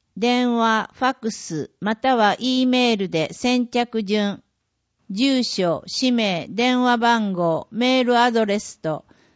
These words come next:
所属がある人は団体名を十二月一日木曜日から市民活動センターへ。問い合わせ、電話七五九の一八二六、ファックス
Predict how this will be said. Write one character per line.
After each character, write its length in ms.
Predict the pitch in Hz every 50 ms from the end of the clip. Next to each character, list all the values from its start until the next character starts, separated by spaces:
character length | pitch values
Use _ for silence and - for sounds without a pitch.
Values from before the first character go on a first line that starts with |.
| _ _ -
所 240 | - - 240 233 233
属 360 | 226 254 254 254 247 254 226
が 140 | 247 233 240
あ 40 | 247
る 160 | 233 240 226
人 300 | - - - 208 202 190
は 240 | 175 170 165 131 175
団 320 | 196 226 240 247 254 240
体 320 | - 262 254 254 254 247
名 420 | 233 220 214 208 208 196 190 180 175
を 220 | 170 165 - - -
十 320 | 180 180 240 254 254 262
二 160 | 247 254 247
月 280 | 240 247 254 - 240 240
一 360 | - - 233 233 240 226 -
日 300 | - 233 226 - 226 226
木 320 | 226 226 233 - - 254 254
曜 240 | 254 247 240 233 208
日 160 | 202 208 196
か 160 | - 190 185
ら 220 | 180 175 170 143 -
市 220 | - - - 233
民 260 | 240 254 254 247 247
活 340 | 233 - 240 240 - 247 233
動 220 | 220 240 240 240 240
セ 240 | - - 247 240
ン 80 | 233 220
タ 360 | - _ 202 196 190 185 185
ー 40 | 175
へ。 260 | 170 165 156 156 - - _ _ - _ _ _ _ _ _ _
問 300 | - 247 247 254 254 247
い 60 | 240 240
合 100 | 233 233
わ 160 | 226 226 233
せ、 500 | 226 - - 214 208 202 196 - - _ _ _ _ -
電 420 | 196 226 247 247 247 247 240 240
話 340 | 233 220 220 220 208 - - _ _
七 400 | 196 214 226 240 262 269 269 262
五 320 | 240 247 254 247 233 220 214
九 340 | - - 226 220 208 202 190
の 340 | 185 180 175 170 151 - - -
一 360 | 226 220 - - 254 262 247
八 340 | 254 254 254 - 208 202 202
二 320 | 208 214 208 208 208 202
六、 440 | 196 196 196 196 - 160 151 - - _ _ _ _ _ _ _ _ _ _ _ _
フ 60 | -
ァ 40 | 262 262
ッ 20 |
ク 180 | - - 240 196
ス 400 | - - 180 175 170 151 -